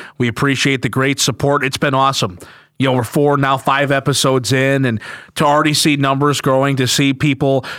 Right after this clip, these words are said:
you know, gravitating to the podcast and recognizing it, knowing that, hey, this is there, this is a great thing,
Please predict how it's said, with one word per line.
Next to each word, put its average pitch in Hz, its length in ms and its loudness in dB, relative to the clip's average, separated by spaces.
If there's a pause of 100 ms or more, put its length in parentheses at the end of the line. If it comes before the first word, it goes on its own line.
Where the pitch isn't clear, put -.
you 131 100 0
know, 110 60 -4
gravitating 139 680 0
to 135 140 -2
the 135 80 0
podcast 135 680 -2
and 120 120 -2
recognizing 135 760 0
it, 139 180 -2
knowing 135 420 0
that, 123 120 0
hey, 147 220 0 (260)
this 123 240 0
is 107 160 -2
there, 135 460 0
this 117 160 0
is 113 160 -2
a 113 60 -2
great 117 340 -2
thing, 147 320 0